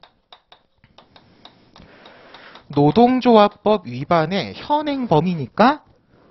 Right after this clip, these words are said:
형사소송법 이백십이 조 법령에서 누구든지 체포할 수 있어요.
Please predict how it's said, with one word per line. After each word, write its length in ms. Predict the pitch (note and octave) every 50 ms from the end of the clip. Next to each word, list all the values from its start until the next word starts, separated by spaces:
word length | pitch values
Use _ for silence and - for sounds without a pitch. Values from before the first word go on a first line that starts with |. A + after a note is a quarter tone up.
| -
형사소송법 1160 | - - B3+ B3+ B3+ B3+ - C#4 C#4 C4 - B3+ A3+ - G#3+ F#3+ F3 E3 - - G#3 A3 G#3+ -
이백십이 840 | - E3 F#3 G#3+ A3 - G#3+ G#3 - - - - - G#3 G3 G3+ F3
조 200 | - A3+ B3+ C4 - _ _ _ - -
법령에서 680 | - - D3 D3 E3 A3+ B3+ A3 D#3 C#3 G3 D3+ - _ _ _ _ _ _ _ _ _ _ _ _ _ _ _ _ -
누구든지 460 | F3+ F#3+ G3 C4 C4 A3+ B3 A3+ G#3
체포할 380 | - - C4+ - - - B3+ G#3+
수 100 | - A#2
있어요. 200 | - - C3